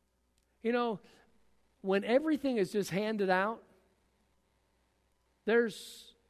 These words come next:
there's not that appreciation. And I'm not saying we can't do nice things for our kids.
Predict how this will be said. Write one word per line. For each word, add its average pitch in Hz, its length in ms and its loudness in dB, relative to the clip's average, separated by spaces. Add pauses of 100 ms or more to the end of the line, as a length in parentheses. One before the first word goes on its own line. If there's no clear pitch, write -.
(420)
there's 175 220 -4
not 214 220 -4
that 233 160 -4
appreciation. 202 760 -10 (1000)
And 269 120 4
I'm 381 160 2
not 294 180 0
saying 285 380 0
we 233 100 0
can't 226 320 0
do 208 380 -4
nice 196 260 0
things 190 260 -8
for 170 200 -6
our 147 80 -2
kids. 143 420 -8